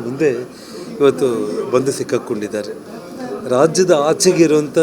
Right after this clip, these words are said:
ತಮಿಳ್ನಾಡು ಆಗಿರ್ಬೋದು, ಶಶಿಕಾಂತ್ ಸೆಂಥಿಲ್ ಆಗಿರ್ಬೋದು, ಡೆಲ್ಲಿ ಆಗಿರ್ಬೋದು, ದೇಶದ ಗಡಿ ಆಚೆಗೂ ಇವತ್ತೇನು ಷಡ್ಯಂತ್ರ ಮಾಡಿದ್ದಾರೆ ಧರ್ಮಸ್ಥಳದ ವಿಚಾರದಲ್ಲಿ, ಇದೆಲ್ಲ ಹೊರಗಡೆ ಬರಬೇಕು ಅಂದರೆ ಎನ್ ಐ ಎ ಮತ್ತು ಸಿ ಬಿ ಐ ತನಿಖೆ ಮಾಡಿಸೋದ್ರ ಮೂಲಕ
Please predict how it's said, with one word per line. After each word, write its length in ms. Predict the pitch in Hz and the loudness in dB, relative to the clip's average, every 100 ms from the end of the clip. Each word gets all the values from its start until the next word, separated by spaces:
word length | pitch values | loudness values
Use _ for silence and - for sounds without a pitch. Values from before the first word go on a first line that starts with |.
| 165 156 - - - - 131 | 2 0 -6 -14 -16 -4 -2
ತಮಿಳ್ನಾಡು 420 | 127 151 147 143 | 2 2 4 4
ಆಗಿರ್ಬೋದು, 500 | 139 135 127 131 127 147 139 - - - - - | 4 0 -2 -4 -4 -10 -10 -18 -18 -16 -14 -6
ಶಶಿಕಾಂತ್ 420 | 127 - 147 131 120 | -6 0 0 0 -4
ಸೆಂಥಿಲ್ 320 | 117 147 127 | -2 0 2
ಆಗಿರ್ಬೋದು, 480 | 117 117 107 104 127 - - - - - 123 | 0 -2 -6 -8 -10 -14 -18 -18 -18 -16 0
ಡೆಲ್ಲಿ 220 | 120 131 147 | 2 4 6
ಆಗಿರ್ಬೋದು, 500 | 127 117 104 107 104 147 - 123 | 6 2 -4 -6 -6 -12 -10 2
ದೇಶದ 300 | 143 147 156 147 | 2 2 -4 -2
ಗಡಿ 160 | 123 143 135 | -2 2 2
ಆಚೆಗೂ 360 | 127 139 151 180 190 - - - - - | 0 -2 2 2 2 -6 -18 -18 -18 -2
ಇವತ್ತೇನು 380 | 139 - 160 147 | -2 0 -2 0
ಷಡ್ಯಂತ್ರ 380 | - 127 135 143 120 | -4 0 0 0 0
ಮಾಡಿದ್ದಾರೆ 420 | 117 120 101 92 - - - - - 120 | 0 0 -2 -10 -12 -14 -18 -18 -14 -4
ಧರ್ಮಸ್ಥಳದ 500 | 123 131 - 139 131 117 | -2 -2 -4 -6 -8 -8
ವಿಚಾರದಲ್ಲಿ, 540 | 123 117 104 95 110 - - - - - | -4 -4 -4 -10 -12 -14 -18 -20 -20 -12
ಇದೆಲ್ಲ 240 | 127 139 175 165 | 0 4 6 4
ಹೊರಗಡೆ 260 | 139 156 131 | 4 0 0
ಬರಬೇಕು 320 | 123 123 - 120 | 0 0 -2 -8
ಅಂದರೆ 220 | 110 165 147 | -6 -6 -4
ಎನ್ 120 | 127 135 | -2 -2
ಐ 60 | 156 | -2
ಎ 20 | 160 | -4
ಮತ್ತು 160 | 131 151 - | -6 -8 -6
ಸಿ 100 | 123 117 | -6 -2
ಬಿ 80 | 127 | -2
ಐ 40 | 165 - - - - - | -4 -14 -20 -18 -18 -4
ತನಿಖೆ 320 | 135 139 170 160 127 | -2 0 0 0 0
ಮಾಡಿಸೋದ್ರ 400 | 127 127 147 135 127 | -2 0 -4 -2 -2
ಮೂಲಕ 240 | 143 151 | -2 0